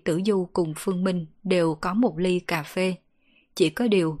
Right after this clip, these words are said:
lúc này hai người đều không có lòng dạ nào để mà uống. Nét mặt Phương Minh rất thấp thỏm,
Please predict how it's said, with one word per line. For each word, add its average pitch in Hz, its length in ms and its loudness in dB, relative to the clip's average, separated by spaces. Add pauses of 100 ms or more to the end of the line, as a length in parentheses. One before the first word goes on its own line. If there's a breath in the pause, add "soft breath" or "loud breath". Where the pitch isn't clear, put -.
(160)
lúc 277 240 2
này 170 240 -2
hai 180 220 -4
người 165 440 -2
đều 180 300 0
không 185 260 -4
có 254 120 -2
lòng 165 280 -2
dạ 147 180 -2
nào 156 380 -4
để 165 240 -2
mà 185 240 -4
uống. 185 280 2 (880)
Nét 285 220 0
mặt 170 160 -2
Phương 185 280 -2
Minh 185 260 -2
rất 254 220 -4
thấp 277 200 -2
thỏm, 180 340 -2